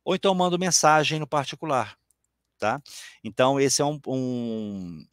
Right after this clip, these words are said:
uma ação bem interessante. E deixo o facilitador ali na sala, preparando seus conteúdos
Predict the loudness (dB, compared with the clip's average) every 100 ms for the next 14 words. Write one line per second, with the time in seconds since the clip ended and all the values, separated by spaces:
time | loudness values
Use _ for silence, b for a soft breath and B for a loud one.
0 | -16 -4 0 2 2 2 -2 -2 -2 -2
1 | -2 -4 -6 -10 -4 0 0 0 -8 B
2 | B -14 -2 2 4 2 2 2 2 2
3 | 2 0 -2 B B B 0 2 4 4
4 | 2 B B _ _ 0 0 4 6 8
5 | 6 2 -2 -4 -2 -2 -2 -6 -4 -6
6 | -4 -8 -10 -12